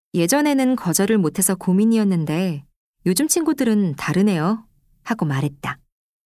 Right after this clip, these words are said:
나는 나고 상대방은 상대방이다. 요즘에는 상대방이 어떻게 생각하든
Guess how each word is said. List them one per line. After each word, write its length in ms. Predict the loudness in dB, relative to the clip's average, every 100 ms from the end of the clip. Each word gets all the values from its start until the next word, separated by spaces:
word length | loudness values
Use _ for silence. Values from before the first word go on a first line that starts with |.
| _ _ _ _ _ _
나는 320 | 2 4 4
나고 560 | 2 2 0 0 0 -4
상대방은 560 | -4 0 0 2 2 0
상대방이다. 840 | 0 -2 0 0 0 -2 -6 -6 _ _ _ _ _ _ -20 -20 -6
요즘에는 520 | -2 0 2 2 2
상대방이 500 | 0 0 0 2 2
어떻게 380 | 2 0 -2 -2
생각하든 680 | -2 0 -2 -2 0 -2